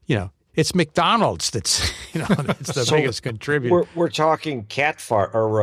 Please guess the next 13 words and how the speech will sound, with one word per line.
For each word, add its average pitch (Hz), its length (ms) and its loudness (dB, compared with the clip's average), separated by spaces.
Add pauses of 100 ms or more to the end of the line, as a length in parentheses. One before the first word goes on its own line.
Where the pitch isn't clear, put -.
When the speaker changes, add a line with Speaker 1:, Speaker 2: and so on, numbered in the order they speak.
Speaker 2:
uh, 95 40 -2 (240)
uh, 98 200 -2
cow 139 280 0
farts, 98 540 -2
right? 98 220 -8
Speaker 1:
Yeah, 202 120 4
yeah, 175 200 0
yeah, 143 340 -2
yeah. 76 200 -4 (540)
It, 131 160 0
Speaker 2:
Okay. - 240 -8
Speaker 1:
it's 147 100 0
amazing, 175 520 2